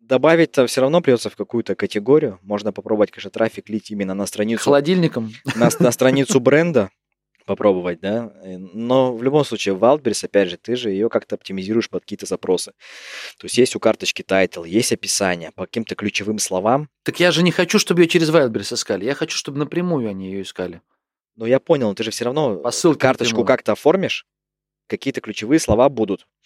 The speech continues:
Speaker 1: Если какой-то конкурент этот товар увидит в том же самом Инстаграме, в рекламе, перейдёт, скажет: «Вау, хороший товар, хочу продавать такой же», да, даже не через п-, за п-, просто увидит, он посмотрит, как оформлена карточка, назовёт свой товар примерно так же.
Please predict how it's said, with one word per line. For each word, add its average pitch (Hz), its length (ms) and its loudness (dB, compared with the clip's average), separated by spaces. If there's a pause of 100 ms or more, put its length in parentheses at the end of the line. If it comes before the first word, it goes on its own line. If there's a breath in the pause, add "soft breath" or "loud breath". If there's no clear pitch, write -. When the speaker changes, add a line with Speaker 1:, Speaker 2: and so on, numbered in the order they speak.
(280 loud breath)
Speaker 1:
Если 127 240 2
какой-то 131 320 2
конкурент 101 500 0
этот 127 220 0
товар 101 280 4
увидит 98 360 -2
в - 80 -18
том 123 160 0
же 117 60 -4
самом 110 280 -2
Инстаграме, 98 500 0
в 92 60 -6
рекламе, 92 400 -2
перейдёт, 98 460 0
скажет: - 320 -10
«Вау, 98 200 4
хороший 113 380 2
товар, 95 340 0 (300 soft breath)
хочу 95 240 -4
продавать 107 420 2
такой 101 300 2
же», 90 140 -4
да, 104 280 -2
даже 101 320 -2
не 104 180 -4
через 101 220 -4
п-, 98 120 0
за 101 240 -8
п-, 95 120 -14 (600 loud breath)
просто 117 300 2
увидит, 104 220 2
он 147 100 2
посмотрит, 113 340 0
как 127 200 0
оформлена 117 380 0
карточка, - 460 -6
назовёт 101 300 -2
свой 117 180 0
товар 104 260 0
примерно 104 440 -6
так 92 280 -2
же. - 160 -16